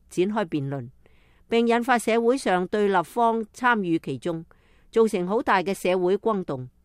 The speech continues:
城大、樹仁、教大等一啲大學校園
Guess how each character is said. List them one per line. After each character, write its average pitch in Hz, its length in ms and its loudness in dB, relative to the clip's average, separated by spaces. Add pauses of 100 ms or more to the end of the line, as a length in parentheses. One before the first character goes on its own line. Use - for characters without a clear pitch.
(140)
城 156 220 -6
大、 160 240 0 (140)
樹 - 220 -6 (100)
仁、 131 200 -6 (440)
教 208 200 6
大 165 280 0
等 165 280 -2
一 - 100 -4
啲 254 240 -4
大 165 220 2
學 185 120 -6 (120)
校 160 180 -2
園 131 220 -8